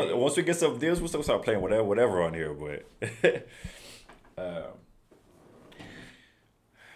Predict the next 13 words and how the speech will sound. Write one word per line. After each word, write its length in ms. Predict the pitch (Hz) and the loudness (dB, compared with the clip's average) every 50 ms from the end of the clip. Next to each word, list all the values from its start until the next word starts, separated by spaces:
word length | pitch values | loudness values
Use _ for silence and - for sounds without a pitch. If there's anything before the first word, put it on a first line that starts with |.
| - - _ - | -20 -20 _ -8
yeah, 500 | - 98 110 110 107 95 92 - 110 110 | -2 2 2 4 4 2 2 0 0 -2
I 20 | 110 | -2
fe-, 100 | - 120 - - 135 107 | -2 -6 -8 -8 -10 -12
I 40 | - | -12
feel 160 | 113 - 160 | -12 -8 -6
like 100 | 165 160 | -4 -4
a 60 | 143 147 | -2 -2
lot, 180 | 147 143 - | -2 -2 -4
a 40 | 107 | -4
lot 60 | 123 131 | -6 -6
of 40 | |
times 220 | 127 143 123 113 101 | -6 -6 -6 -6 -6
music 400 | 104 113 117 117 117 117 - | -6 -6 -6 -6 -6 -6 -8